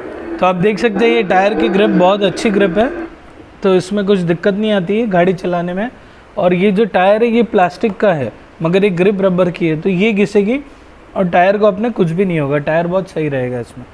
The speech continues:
और बहुत ही अच्छी गाड़ी है। दूसरी गाड़ियाँ जो आरआर,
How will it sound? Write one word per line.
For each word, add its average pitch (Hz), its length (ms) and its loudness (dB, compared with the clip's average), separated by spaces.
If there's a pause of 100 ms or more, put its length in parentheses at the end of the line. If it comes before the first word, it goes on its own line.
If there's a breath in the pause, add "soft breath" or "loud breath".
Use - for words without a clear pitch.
(320 loud breath)
और 156 100 -2
बहुत 156 320 0
ही 226 60 0
अच्छी 196 360 -2
गाड़ी 185 280 2
है। 226 320 -6 (340 loud breath)
दूसरी 208 340 0
गाड़ियाँ 160 340 0
जो 160 300 -2
आरआर, 160 500 2